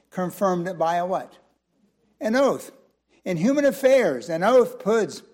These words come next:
an end to all arguments. So too, there can be no argument about the certainty of God's promise to us, since he confirmed it by an oath.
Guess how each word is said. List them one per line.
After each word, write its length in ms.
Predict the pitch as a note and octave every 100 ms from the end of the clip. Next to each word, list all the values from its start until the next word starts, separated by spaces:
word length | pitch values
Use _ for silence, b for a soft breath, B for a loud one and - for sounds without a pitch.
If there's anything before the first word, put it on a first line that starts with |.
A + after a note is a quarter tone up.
| _ _ _ _
an 160 | D#3 F3
end 240 | A3+ G#3+
to 100 | E3+
all 320 | G3 A3+ B3
arguments. 680 | G#3+ F#3 D3 C3+ C#3+ A3+ - - _ _ _ _ _ _ _
So 360 | - G#3 G#3+ A#3
too, 340 | - G#3+ G#3+
there 280 | F3 F#3 F#3+
can 220 | F#3 E3+
be 140 | E3+
no 200 | E3+ G3+
argument 480 | A#3 G#3+ F#3 F#3+ E3
about 360 | D3 E3 F3 E3
the 80 | D3
certainty 400 | - A3+ G#3 F#3+
of 140 | C#3
God's 300 | F3 F#3+ F#3
promise 380 | - F#3+ F3+ -
to 120 | F3
us, 340 | D3 D3+ - - b b b
since 340 | - A3 F#3+ F#3
he 100 | D#3
confirmed 460 | D#3 - F3 E3
it 120 | G#2+
by 180 | D#3 D#3+
an 120 | E3+
oath. 400 | F3+ F#3 B2 -